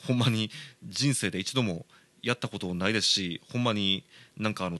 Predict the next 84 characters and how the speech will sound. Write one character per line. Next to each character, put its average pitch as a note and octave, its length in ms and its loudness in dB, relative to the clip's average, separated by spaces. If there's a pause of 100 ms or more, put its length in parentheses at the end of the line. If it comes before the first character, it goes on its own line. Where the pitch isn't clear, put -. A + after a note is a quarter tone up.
「大 C#3 200 2
麻 F2+ 140 -4
合 G2+ 220 -2
法 A#2+ 220 0
か、 G#2+ 400 2
ど G#2+ 120 -2
う - 20 2
や G#2+ 80 0
こ B2 120 0
う - 20 4
や」 F2+ 80 0
っ - 20 -20
て F2 160 -10
言 F#2+ 140 -4
う A2 40 -8
て G2 360 -4 (160)
ま G#2 180 -6
し - 80 -2
て、 E2+ 220 -10
ま A2 160 2
あ G#2+ 40 4
ま G2 100 4
あ、 F#2+ 80 0 (180)
そ - 120 -4
の G2+ 120 0
合 D3+ 180 2
法 E3+ 160 2
化 F3 120 2
し - 180 8
ん D#3 40 4
と A2 80 2
あ - 60 2
か - 140 0
ん C3+ 40 0
っ - 20 -6
て - 100 -2
い F#2+ 40 0
う F#2 120 -4
経 C#3 240 4
緯 G#2+ 60 4
も F2+ 100 0
ま F2+ 200 0
あ、 D#2+ 40 -10 (180)
理 A2 160 -6
解 C3+ 140 4
は F#2 60 0
で G2+ 80 2
き C3 100 -4
る B2+ 280 -2 (440)
ん B2 40 -6
で A#2 80 -8
す - 80 -10
け C3 120 -2
ど、 D3 200 0 (380)
ま B2+ 340 6
あ、 F2+ 60 2
日 G2+ 200 -2
本 C3 260 0
と G#2 80 0
か - 80 -4
中 - 240 4
国 A2+ 120 -2
と - 80 -8
か、 D#2+ 180 -6 (200)
ま G#2+ 80 -2
あ、 - 20 -4
そ G#2 140 0
う - 20 2
い F2 40 0
う D2 60 0
ア B2+ 80 8
ジ B2+ 120 2
ア G#2 40 4
の F2 80 -2
国 A2 280 -4
々 G2+ 140 -4
っ - 40 -6
て - 120 -8
い - 20 -2
う F2+ 40 -2
の F2 60 -2
は、 E2 140 -6 (240)
ま F2+ 340 0
あ、 - 40 -12